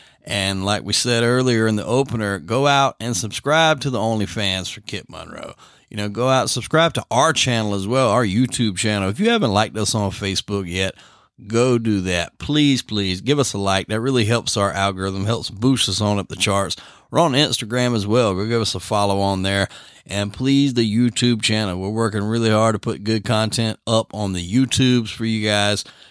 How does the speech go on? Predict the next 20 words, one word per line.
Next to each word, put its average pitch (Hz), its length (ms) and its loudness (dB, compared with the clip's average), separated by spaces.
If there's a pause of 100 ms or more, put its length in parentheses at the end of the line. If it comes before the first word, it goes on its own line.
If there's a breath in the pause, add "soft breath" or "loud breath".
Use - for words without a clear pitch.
(140 loud breath)
It 143 220 0
is 139 160 2
a 117 80 4
lot 117 320 4
of 104 80 0
work. 110 320 0
I'll 107 160 0
be 113 160 -4
honest 117 320 -2
with 107 100 -4
you. 98 120 -2
I 113 60 2
had 101 120 2
no 127 360 0
idea 127 840 0
how 104 240 -2
hard 104 400 0
this 98 140 -2
stuff 101 340 -2
was 98 440 0